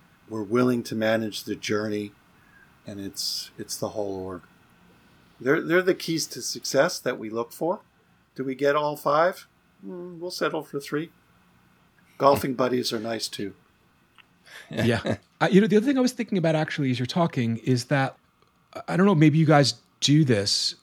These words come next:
Speaker 2: but I was thinking that if you funded your fee for service, or rather structured your fee for service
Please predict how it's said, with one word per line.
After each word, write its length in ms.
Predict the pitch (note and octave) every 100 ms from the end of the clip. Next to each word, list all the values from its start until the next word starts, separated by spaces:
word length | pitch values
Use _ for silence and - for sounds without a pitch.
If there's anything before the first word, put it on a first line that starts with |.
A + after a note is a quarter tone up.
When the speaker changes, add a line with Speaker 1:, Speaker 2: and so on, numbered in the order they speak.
| _
Speaker 2:
but 100 | C#3
I 40 |
was 120 | C3
thinking 340 | - F#3 G#3 F3
that 300 | D#3+ D3 -
if 340 | - B2+ - -
you 720 | C3 C#3+ C#3+ C#3+ C#3+ C3+ C#3
funded 800 | - - - D#3+ F3 G3 G3+ D#3
your 200 | C#3 C#3
fee 320 | - D3 C#3+
for 200 | B2+ C3+
service, 800 | A2+ - C#3 C#3 A#2+ G2 F#2+ - -
or 100 | B2+
rather 260 | D3 C3
structured 540 | B2 - F3+ F3+ E3+ C3
your 120 | C3+
fee 240 | - C3+
for 180 | A#2+ B2+
service 720 | - C#3+ C#3 B2+ A2 - -